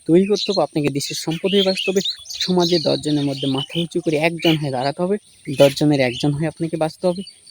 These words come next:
এই চিন্তাগুলো আপনি করেন না রে ভাই, জীবনটা কিন্তু সুন্দর হবে। এই একজনের জন্য কোথায় একজন কোথাকার কে আসলো, একজন, আহ, আসলো, তার জন্য আপনি আপনার জীবনটা বরবাদ করে দিবেন, এটা কিন্তু সমাধান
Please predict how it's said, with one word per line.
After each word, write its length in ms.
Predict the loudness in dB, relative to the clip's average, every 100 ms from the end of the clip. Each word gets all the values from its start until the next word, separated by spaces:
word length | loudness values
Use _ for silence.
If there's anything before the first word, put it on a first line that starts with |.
| -4
এই 100 | -2
চিন্তাগুলো 420 | 0 0 0 0
আপনি 180 | 0 -2
করেন 260 | 0 4 4
না 80 | 2
রে 100 | -2
ভাই, 160 | -6 -8 -10 -8 -2
জীবনটা 300 | 0 0 0
কিন্তু 220 | -2 -4
সুন্দর 360 | -2 0 4 2
হবে। 200 | 0 -6 -10 -18 -6 2
এই 80 | 4
একজনের 440 | 4 4 4 4
জন্য 180 | 2 0
কোথায় 360 | 0 2 6 6
একজন 200 | 6 2
কোথাকার 420 | 0 0 2 4 2
কে 80 | 4
আসলো, 320 | 4 4 2 2
একজন, 280 | 2 4 4 4 -2 -6 0
আহ, 180 | 0 0 -4 -12 -8
আসলো, 280 | -4 -2 2 2
তার 180 | 2 0
জন্য 160 | 0
আপনি 180 | -2 -2 -4
আপনার 220 | -4 -4
জীবনটা 320 | -2 -2 -2
বরবাদ 320 | -2 -2 -2 -4
করে 120 | -4 -4
দিবেন, 200 | -4 -4 -8 -8
এটা 140 | -4 -2
কিন্তু 200 | 0 -2
সমাধান 400 | 0 0 2